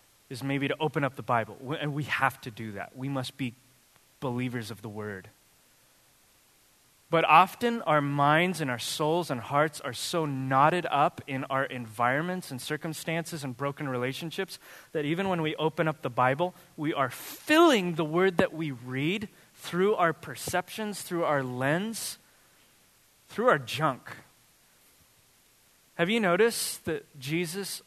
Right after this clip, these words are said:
always takes time to go up onto a mountain and pray?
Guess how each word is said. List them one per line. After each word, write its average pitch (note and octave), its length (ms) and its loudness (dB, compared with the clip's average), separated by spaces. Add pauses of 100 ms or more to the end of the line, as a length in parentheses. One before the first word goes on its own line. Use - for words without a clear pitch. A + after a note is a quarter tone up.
(140)
always E3+ 600 2
takes - 340 -10
time C3+ 600 -4
to - 60 -12
go C3 240 -2
up C3 200 -2
onto C3 260 -4
a A2+ 80 -6
mountain A2 380 -6
and A2 160 -10
pray? A2+ 400 -12